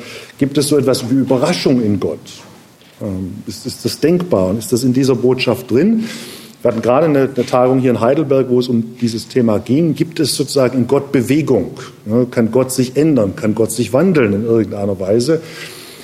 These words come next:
Die einen sagen immer ja, also Zeichnung Göttlichkeit muss eigentlich auch Bewegung und Entwicklung sein. Die anderen sagen, nee, also wenn, wenn Gott eigentlich genauso abwarten und muss und nicht weiß, was als nächstes kommt, ist er halt kein Gott mehr, ne?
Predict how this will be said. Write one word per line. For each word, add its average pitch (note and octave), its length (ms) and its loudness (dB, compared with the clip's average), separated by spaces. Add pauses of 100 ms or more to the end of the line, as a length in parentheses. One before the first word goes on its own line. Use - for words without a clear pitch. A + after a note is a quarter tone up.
(120)
Die B2+ 80 2
einen C#3+ 220 4
sagen C3+ 280 4
immer C3+ 160 4
ja, A#2+ 480 4
also B2 360 2
Zeichnung B2+ 500 2
Göttlichkeit C3+ 560 0
muss C#3+ 180 2
eigentlich B2+ 240 2
auch A#2+ 120 2
Bewegung A#2+ 500 2
und G#2 120 0
Entwicklung B2+ 460 0
sein. A2+ 460 2 (320)
Die C3 60 2
anderen C3+ 180 4
sagen, B2 360 2
nee, D3+ 280 2
also B2+ 400 2
wenn, B2+ 180 2
wenn A#2+ 160 2
Gott C3 220 0
eigentlich C3 500 0
genauso C3+ 760 2
abwarten B2+ 600 0
und A#2+ 400 -4
muss B2+ 260 2
und A#2 160 2
nicht C3 240 -2
weiß, B2+ 300 2
was A#2+ 140 2
als A2+ 140 0
nächstes A#2 360 -2
kommt, B2+ 220 0
ist A2 80 0
er A2 80 0
halt A2+ 120 -2
kein A#2+ 200 0
Gott C3+ 180 2
mehr, A2 220 0 (220)
ne? A#2+ 200 2